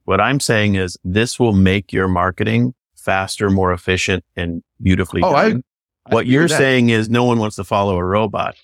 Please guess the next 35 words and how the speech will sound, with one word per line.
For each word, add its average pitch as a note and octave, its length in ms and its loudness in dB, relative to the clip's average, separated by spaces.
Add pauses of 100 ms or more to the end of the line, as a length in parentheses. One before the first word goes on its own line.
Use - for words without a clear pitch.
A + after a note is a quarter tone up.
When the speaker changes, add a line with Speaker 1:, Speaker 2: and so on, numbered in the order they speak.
(180)
Speaker 1:
I A#2 140 2
would B2+ 180 4
Speaker 2:
No, A#2 60 2
no, - 40 -2
Speaker 1:
agree. A#2+ 220 0
Speaker 2:
no. G#2 160 -2
Speaker 1:
No A2 40 -2
one A2+ 120 -2
wants G#2+ 160 -8
to G2 80 -12
follow G2 260 0
Speaker 2:
<laughs> A#2 60 -2
Speaker 1:
a G3 80 0 (140)
robot. - 640 -4 (600)
Speaker 2:
What C3+ 220 2
I'm G3 140 0
saying D#3 340 0
is C3+ 160 -2
someone D3 300 -6
with A#2+ 160 -12
no B2 340 -4
experience G#2+ 760 -10 (840)
can't D3 180 2
just D3 160 -4
come C#3+ 240 0
in B2+ 240 2
and G2+ 240 -4
buy A#2 240 2
their A2+ 200 0
way G#2+ 240 2
in G2 260 0
with F#2 140 -6 (180)
tech G2+ 400 -2
and F#2 160 -2
tools F#2 540 -2